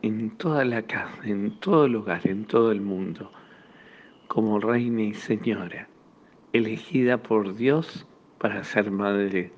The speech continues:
y ponerse al servicio de Dios. Lo grande de María es haber escuchado su palabra y haber respondido a ella con su vida.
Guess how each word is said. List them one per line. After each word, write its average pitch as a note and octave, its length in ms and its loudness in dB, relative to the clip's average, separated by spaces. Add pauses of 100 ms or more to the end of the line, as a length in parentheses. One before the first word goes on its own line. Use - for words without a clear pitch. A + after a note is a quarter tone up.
(840)
y A2+ 120 0
ponerse A#2 560 0
al A2 120 4
servicio G#2+ 840 -2 (720)
de G#2 240 -4
Dios. - 500 -8 (240)
Lo A2 80 0
grande A2 380 2
de G#2+ 100 6
María A2 540 0 (360)
es G#2+ 200 -2
haber A#2+ 260 4
escuchado B2 560 2
su B2 220 -4
palabra E3+ 640 0 (720)
y A#2+ 400 0 (100)
haber A2 580 0
respondido A2+ 840 0
a A2+ 80 4
ella A#2 360 -4 (120)
con G#2+ 240 0
su - 200 -4
vida. E2+ 480 -8